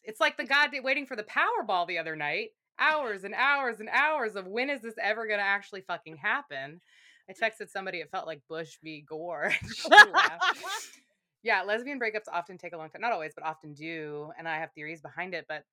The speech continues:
Speaker 2: <laughs>
Speaker 1: um, what if we do it before all that? What if we just say, "You know what? I think we're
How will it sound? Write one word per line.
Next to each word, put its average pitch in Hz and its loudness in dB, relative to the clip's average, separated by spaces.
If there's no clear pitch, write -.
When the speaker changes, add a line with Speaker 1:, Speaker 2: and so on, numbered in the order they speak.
Speaker 2:
<laughs> 302 -12
Speaker 1:
um, 175 0
what 196 0
if 247 -6
we 208 -8
do 175 -6
it 190 -6
before 311 -2
all - -4
that? 220 -10
What 269 -2
if - -8
we 320 -8
just 277 -10
say, 247 -2
"You 226 -8
know 233 0
what? 240 -2
I 202 -2
think 240 -12
we're 208 -6